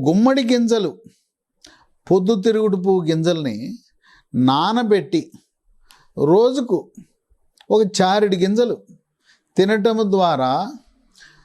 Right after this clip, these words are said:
శరీరంలో ఉండే స్త్రీ హార్మోన్లు, ఈస్ట్రోజన్ల ఉత్పత్తిని పెంచి తద్వారా వక్షోజం సైజు పెరుగుతుంది.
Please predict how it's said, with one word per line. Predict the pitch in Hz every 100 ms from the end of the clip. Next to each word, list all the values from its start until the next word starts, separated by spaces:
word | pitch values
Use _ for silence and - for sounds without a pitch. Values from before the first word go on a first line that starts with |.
| _ _
శరీరంలో | - - 175 185 233 240 240 226 226 226
ఉండే | 220 220 220
స్త్రీ | 202 - 185 214
హార్మోన్లు, | 196 202 202 202 202 196 190 170
ఈస్ట్రోజన్ల | 214 202 - 214 196 196 190 180
ఉత్పత్తిని | 160 - 196 180 214 196
పెంచి | - 147 147 185 240 277 - _ _ _ -
తద్వారా | 165 160 170 170 220
వక్షోజం | 208 - - 175 160 160
సైజు | 156 147 170
పెరుగుతుంది. | 214 269 135 127 -